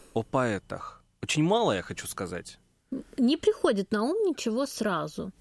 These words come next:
Speaker 1: «Общество мёртвых поэтов».
Speaker 2: Это
Speaker 1: Ну, это
Speaker 2: да,
Speaker 1: если в
Speaker 2: ну,
Speaker 1: названии.
Speaker 2: да.
Speaker 1: Ну, чтоб, чтоб что-то уж было. <laughs> Не знаю. Например, а, у меня есть один фильм, я его очень люблю, в главной роли Джонни Депп.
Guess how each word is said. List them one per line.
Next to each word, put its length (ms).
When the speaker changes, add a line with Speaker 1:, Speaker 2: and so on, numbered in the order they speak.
Speaker 1:
«Общество 460
мёртвых 500
поэтов». 520
Speaker 2:
Это 180
Speaker 1:
Ну, 60
это 40
Speaker 2:
да, 180
Speaker 1:
если 200
в 80
Speaker 2:
ну, 40
Speaker 1:
названии. 520
Speaker 2:
да. 220
Speaker 1:
Ну, 60
чтоб, 360
чтоб 260
что-то 320
уж 240
было. 460
<laughs> 1040
Не 180
знаю. 380
Например, 600
а, 600
у 100
меня 220
есть 340
один 240
фильм, 300
я 180
его 200
очень 260
люблю, 320
в 100
главной 360
роли 260
Джонни 260
Депп. 280